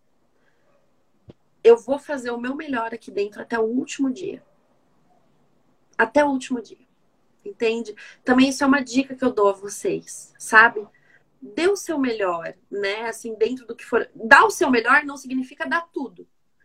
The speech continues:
É fazer o que precisa ser feito com competência, deixando energia pra sua transição. Então, eu fiz, eu automatizei a maioria dos processos que eu podia automatizar dentro do meu trabalho. E eu ia assim, ó,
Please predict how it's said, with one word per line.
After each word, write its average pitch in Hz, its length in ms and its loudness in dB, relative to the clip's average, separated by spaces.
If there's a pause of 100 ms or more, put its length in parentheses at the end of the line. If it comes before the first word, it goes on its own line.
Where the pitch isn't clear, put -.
(360)
É 196 120 -8
fazer 214 260 -8
o 269 60 -8
que - 80 -20
precisa 254 400 -8
ser - 200 -8
feito 185 420 -2
com 240 220 -2
competência, 214 920 -8 (840)
deixando 330 440 6
energia 262 480 0
pra 262 140 -4
sua 262 220 -6
transição. 254 720 -4
Então, 214 220 0
eu 220 60 4
fiz, 240 220 -2 (140)
eu 240 140 10
automatizei 277 720 -2
a 277 40 -2
maioria 320 420 -2
dos 240 120 -14
processos 226 480 -8
que 233 100 -10
eu 226 40 -6
podia 196 260 -6
automatizar 180 680 -4
dentro 180 260 -8
do 180 100 -10
meu 170 100 -6
trabalho. 160 520 -12 (640)
E 330 120 4
eu 359 180 6
ia 381 140 0
assim, 359 300 -4
ó, 226 220 0